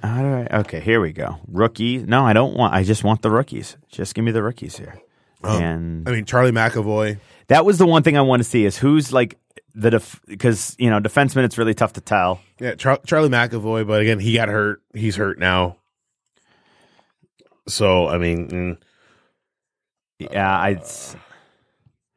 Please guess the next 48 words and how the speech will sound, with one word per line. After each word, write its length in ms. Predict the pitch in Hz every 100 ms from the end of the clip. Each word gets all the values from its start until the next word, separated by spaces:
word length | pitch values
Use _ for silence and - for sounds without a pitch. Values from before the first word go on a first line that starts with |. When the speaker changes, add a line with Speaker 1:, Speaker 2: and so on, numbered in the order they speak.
| _ _ _
Speaker 1:
I 100 | -
mean, 100 | 135
there's 160 | 147 151
been 160 | 196 190
some 160 | 175
impressive 580 | 151 104 104 196 160 92
rookies, 360 | 98 - 92 -
but 160 | 104
I, 140 | 107 -
I 120 | 107
just 220 | 98 107
don't 240 | 110 101 90
think 280 | 104 92
you, 100 | 95
Speaker 2:
I 20 | 101
mean, 80 |
Speaker 1:
I 80 | 98
Speaker 2:
Will, 80 | 107
Speaker 1:
think 140 | 117 120
Speaker 2:
Will, 140 | 107 -
Speaker 1:
you're, 100 | -
you're 100 | 123
Speaker 2:
Will, 80 | 127
Speaker 1:
right. 100 | 98
Speaker 2:
Will 160 | 143
Butcher 440 | 131 127 120 135 110
had, 200 | 104 104 -
had, 300 | 98 104 -
had, 240 | 101 98 - _ _ _
he, 240 | 113 117
he's 240 | 117 120 123
been 240 | 113 104
really 240 | 92 101 98
solid 360 | 95 92 90
in 60 | 87
New 100 | 92
Jersey. 520 | 90 90 90 90 87 -
I, 120 | 101
Sergachev 720 | - - 123 120 117 113 104
has 120 | 98
been 220 | 98 95
good 220 | 85 101
in 80 | 90
Tampa. 480 | 90 87 85 87 85 _ -
Speaker 1:
Yanni 280 | 117 127
Gourde's 360 | 117 117 117 110
plus 400 | - 110 - -
thirty, 480 | - 92 92 101